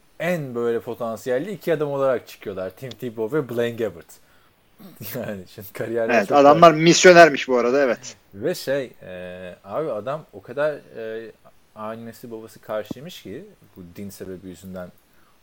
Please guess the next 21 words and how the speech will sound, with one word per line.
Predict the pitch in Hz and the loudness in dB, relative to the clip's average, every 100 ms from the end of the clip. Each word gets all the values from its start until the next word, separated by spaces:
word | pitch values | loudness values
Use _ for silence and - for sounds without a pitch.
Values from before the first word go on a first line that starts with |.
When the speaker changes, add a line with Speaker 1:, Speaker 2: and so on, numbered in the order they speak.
| - | -20
Speaker 1:
okulda | - 98 95 | -20 -16 -14
böyle | 92 92 | -12 -12
aklı | 95 90 95 | -12 -16 -20
falan | - 92 95 | -18 -14 -14
zehirlenir | 90 90 95 92 92 92 | -14 -16 -14 -14 -14 -14
diye | 143 | -14
homeschooling | 165 131 156 - - 117 101 - | -12 -10 -10 -12 -16 -16 -16 -14
yapıyor. | 95 - 120 226 - _ _ _ _ _ _ _ _ | -14 -12 -14 -14 -18 _ _ _ _ _ _ _ _
Özel | 120 117 160 143 | -8 0 0 0
bir | |
izinle | 143 123 156 120 | -6 -6 -8 -8
lise | 95 92 | -8 -12
takımında | 87 85 85 80 78 | -18 -20 -20 -20 -20
oynuyor. | 73 73 73 | -20 -20 -20
Düşsene. | 85 - 220 147 80 _ _ _ _ _ _ _ _ - _ _ _ _ | -20 -12 -10 -10 -14 _ _ _ _ _ _ _ _ -20 _ _ _ _
Ne | 104 104 | -12 -10
böyle | 98 | -8
Speaker 2:
Hı. | 104 | -10
Speaker 1:
saçmalık | 101 95 139 165 | -12 -14 -14 -14
mı | 120 | -14
olur? | 92 | -16